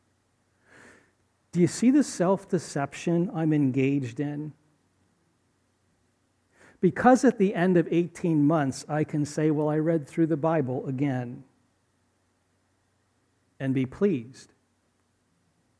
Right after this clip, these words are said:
when in fact I may not have grown at all. That kind of self-deception is common to all of us, all of us.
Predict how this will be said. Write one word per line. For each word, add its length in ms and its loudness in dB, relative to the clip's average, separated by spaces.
when 280 4
in 220 2
fact 460 -2
I 180 -2
may 200 -2
not 220 -6
have 180 -8
grown 300 -4
at 100 -6
all. 320 -10
That 360 -2
kind 280 2
of 140 4
self-deception 1160 -4
is 240 -8
common 640 -6
to 280 -8
all 360 0
of 140 -6
us, 540 -14
all 300 2
of 120 -6
us. 480 -16